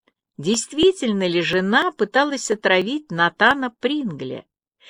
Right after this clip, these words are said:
Её могила, обрамлённая молоденькой травкой и июньскими лилиями, выглядела так невинно, и я сделала вывод,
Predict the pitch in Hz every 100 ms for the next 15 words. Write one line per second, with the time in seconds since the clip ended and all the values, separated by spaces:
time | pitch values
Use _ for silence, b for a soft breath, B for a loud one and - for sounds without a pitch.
0 | B B B 143 151 165 180 175 165 160
1 | 233 202 156 165 165 165 190 202 180 170
2 | 165 165 185 190 170 165 165 160 175 220
3 | 208 - 147 139 - 175 175 165 190 240
4 | 214 - - 165 160 151 220 285 226 175
5 | 156 147 151 151 220 196 185 190 185 180
6 | 240 240 - 185 185 214 320 311 180 135
7 | - B B B - 226 294 392 359 240
8 | 285 269 262 254 226 247 233 214 202